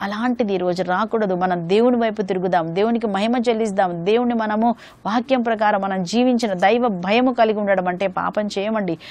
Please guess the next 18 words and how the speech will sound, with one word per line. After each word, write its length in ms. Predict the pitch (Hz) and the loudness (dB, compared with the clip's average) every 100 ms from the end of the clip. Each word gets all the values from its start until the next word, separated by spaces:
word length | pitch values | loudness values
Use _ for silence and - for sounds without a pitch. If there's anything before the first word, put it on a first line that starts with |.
| - - | -20 -8
దైవ 180 | 208 233 | 0 2
భయం 300 | 214 226 247 | 4 4 4
కలిగి 240 | 240 233 | 2 2
ఉంటే 140 | 220 202 | 2 4
ఒకరిని 220 | 196 190 | 4 2
మోసం 420 | 185 240 247 254 | 2 2 2 0
చేయమండి. 400 | 240 214 190 180 | 2 2 0 0
దైవ 220 | 180 226 | 2 2
భయం 320 | 233 208 247 | 4 4 2
కలిగి 260 | 254 240 220 | 2 0 0
ఉంటే 320 | 208 208 208 - - - - | 0 2 0 -2 -20 -8 -2
మనము 220 | 202 208 | 0 2
అబద్ధాలు 540 | 190 185 233 208 247 | 2 4 4 4 4
ఆడమండి. 420 | 226 233 226 208 | 6 6 4 2
దైవ 240 | 180 202 233 | 4 4 4
భయం 300 | 208 233 254 | 4 2 2
కలిగి 260 | 247 240 | 2 2
ఉంటే 300 | 226 214 226 | 2 2 2